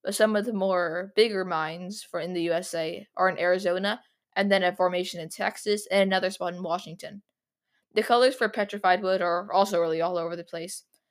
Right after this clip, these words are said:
which is what makes it special, but some of the more exotic ones are red,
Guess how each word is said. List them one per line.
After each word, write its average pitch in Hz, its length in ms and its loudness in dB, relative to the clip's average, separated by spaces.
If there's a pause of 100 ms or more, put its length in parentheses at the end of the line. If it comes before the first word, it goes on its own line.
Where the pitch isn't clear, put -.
(240)
which 196 240 0
is 185 140 -6
what 185 160 2
makes 185 220 -2
it - 80 -12
special, 190 360 0
but - 160 -8
some 196 220 2
of 196 60 0
the 190 60 -2
more 175 180 0
exotic 190 440 2
ones 180 280 -6
are 170 160 -2
red, 185 360 2